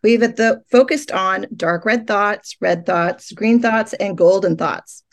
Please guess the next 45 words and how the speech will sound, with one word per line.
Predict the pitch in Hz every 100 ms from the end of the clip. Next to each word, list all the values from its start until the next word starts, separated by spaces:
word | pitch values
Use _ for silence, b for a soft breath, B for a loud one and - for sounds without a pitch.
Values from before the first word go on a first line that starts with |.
| b
And | - 208
over | 202 208
the |
last | 190 190 247 -
few | 311
weeks, | 262 196 196 -
we've | 220
been | 226 233
focusing | 214 - 208 226 226
on | - 180 180
the | 202
seven | 208 - 190 190 214
golden | 196 175 180 185
keys | 175 220 185 160 - - _ B B B
and | 196 202 202 240
have | 240 226 214
discussed | 254 - 170 202 -
keys | 180 170 175 -
A | 175 175 170
through | 170 185 175 170
E | 214 208 180
in | 175
this | 180 -
series. | 240 220 165 135 - B B B
And | -
I | 214
think | 220 233 233
probably | 233 240 226 208
two | 170 - 233
that | 220 175
really | 202 208
stick | - 220 196
out | 190 208 -
are, | 180
is | 180 -
that | 170 -
alpha | 185 214
hawk | 214 233 226
key | - 233 226 240 233
and | 180
that | 185 -
blessing | 160 180 185 196 175
key | - 160
for | 147 180
me. | 170 175 139